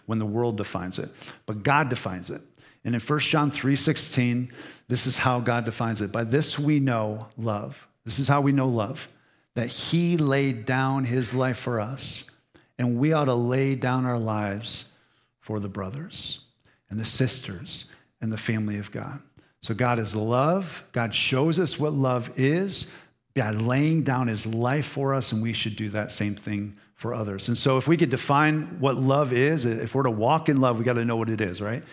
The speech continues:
If we could define what love is, it would be, according to this verse, selflessly seeking the good of others. Walking in love means selflessly seeking the good of others. It's others focused, which is so counterintuitive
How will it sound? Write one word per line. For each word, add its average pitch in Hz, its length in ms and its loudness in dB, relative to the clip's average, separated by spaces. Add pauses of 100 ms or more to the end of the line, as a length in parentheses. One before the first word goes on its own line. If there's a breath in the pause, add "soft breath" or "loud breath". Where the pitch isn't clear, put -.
(160 loud breath)
If 120 160 -2
we 147 140 6
could 151 180 0
define 131 440 2
what 147 140 2
love 123 300 0
is, 107 340 -2
it 143 100 -6
would 110 200 -4
be, 110 220 -2
according 113 360 -4
to 123 100 -10
this 123 180 -4
verse, 101 420 -6 (380 loud breath)
selflessly 123 1040 0
seeking 104 720 -4
the 104 100 -8
good 104 180 -6
of 101 100 -6
others. 127 440 -6 (520 loud breath)
Walking 143 460 0
in 185 120 2
love 120 280 2
means 113 200 -2
selflessly 123 800 -2
seeking 110 600 -4 (420 soft breath)
the 104 80 -6
good 107 420 -6 (300 soft breath)
of 110 180 -6
others. 110 480 -8 (100)
It's 127 220 -4 (160)
others 139 460 0
focused, 139 920 -2
which 127 240 -4
is 110 140 -2
so 123 1040 0
counterintuitive 104 960 -4